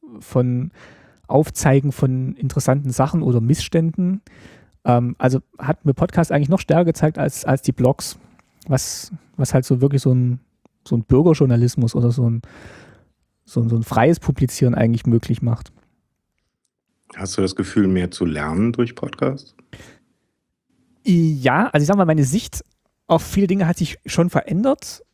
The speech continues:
Speaker 1: Vielleicht auch dahingehend, dass man, dass man jetzt wirklich vieles hinterfragt und kritisch sieht, wo man sich manchmal auch wünschen würde, dass man auch mit so einer gewissen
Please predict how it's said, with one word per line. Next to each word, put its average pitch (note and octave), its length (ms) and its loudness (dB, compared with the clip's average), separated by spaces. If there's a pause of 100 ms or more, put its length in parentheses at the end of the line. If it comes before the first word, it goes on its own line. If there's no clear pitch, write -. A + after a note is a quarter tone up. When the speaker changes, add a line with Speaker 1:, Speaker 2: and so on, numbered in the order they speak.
(500)
Speaker 1:
Vielleicht D3 680 0
auch E3 140 2
dahingehend, F3+ 380 0
dass - 80 -2
man, D#3 100 0 (140)
dass D3+ 160 2
man D3+ 80 2
jetzt C#3 100 -4
wirklich F3 240 -2
vieles - 560 -4
hinterfragt F3 720 0
und D#3 120 -2
kritisch - 320 -4
sieht, G3 200 -2
wo E3+ 80 -2
man D3 180 -2
sich D3 120 -2
manchmal D#3+ 280 -2
auch E3 140 0
wünschen E3+ 240 -4
würde, D#3+ 200 0 (800)
dass C#3 140 -4
man D3 100 2
auch D3+ 60 2
mit E3 140 -2
so E3 80 0
einer D#3 100 0
gewissen D3+ 540 -2